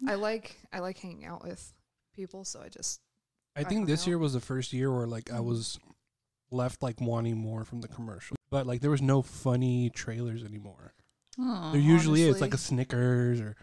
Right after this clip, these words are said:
Speaker 1: I've not seen any of it except for the Falcon and Winter Soldier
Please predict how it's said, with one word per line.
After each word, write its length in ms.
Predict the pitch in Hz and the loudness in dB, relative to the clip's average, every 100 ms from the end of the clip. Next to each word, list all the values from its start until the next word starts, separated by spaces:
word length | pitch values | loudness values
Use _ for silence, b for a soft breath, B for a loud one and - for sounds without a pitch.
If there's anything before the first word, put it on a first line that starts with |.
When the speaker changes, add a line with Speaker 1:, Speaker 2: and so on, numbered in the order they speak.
| - | -18
Speaker 1:
I've 100 | 185 | -14
not 280 | 190 180 - | -12 -12 -12
seen 340 | - 196 185 175 - | -12 -10 -10 -12 -8
any 260 | 175 175 | -6 -4
of 160 | 190 196 | -6 -4
it 180 | 220 220 | -4 -4
except 360 | 170 - 170 - | -6 -4 -4 -6
for 160 | - | -8
the 100 | 170 | -6
Falcon 320 | 170 160 - | -2 -4 -4
and 140 | 160 156 | -10 -10
Winter 180 | 160 156 | -10 -8
Soldier 580 | - 156 151 151 147 | -8 -8 -8 -8 -8